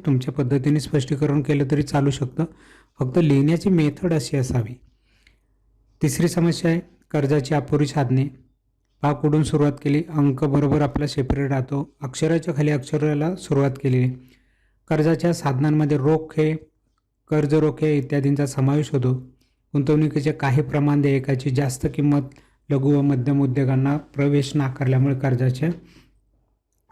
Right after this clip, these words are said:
सुरक्षिततेत, अ, जास्त व्यापार होत नाही, ही एक महत्त्वाची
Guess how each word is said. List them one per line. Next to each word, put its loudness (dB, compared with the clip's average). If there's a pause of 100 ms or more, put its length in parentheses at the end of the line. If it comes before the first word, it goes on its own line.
(120)
सुरक्षिततेत, -4 (720)
अ, -2 (120)
जास्त -4 (720)
व्यापार -4
होत 0 (100)
नाही, -2 (540)
ही 0
एक 0
महत्त्वाची -2